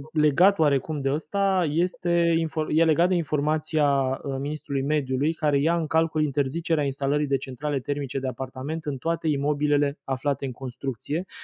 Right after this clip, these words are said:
alternativele la acestea fiind centrala de bloc sau racordarea la sistemul centralizat de încălzire, acolo unde acest lucru e posibil.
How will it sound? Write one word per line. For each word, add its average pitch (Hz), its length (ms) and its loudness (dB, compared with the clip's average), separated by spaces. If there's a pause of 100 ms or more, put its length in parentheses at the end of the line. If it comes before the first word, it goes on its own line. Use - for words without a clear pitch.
(220)
alternativele 156 720 4
la 170 80 8
acestea 160 360 2
fiind 165 220 -2
centrala 156 400 2
de 131 120 2
bloc 147 320 0
sau 143 160 4
racordarea 143 600 2
la 165 120 4
sistemul 151 400 -4
centralizat 135 520 0
de 131 80 -2
încălzire, 123 500 0
acolo 139 260 2
unde 131 180 0
acest 123 240 -4
lucru 127 180 -4
e 131 40 0
posibil. - 520 -8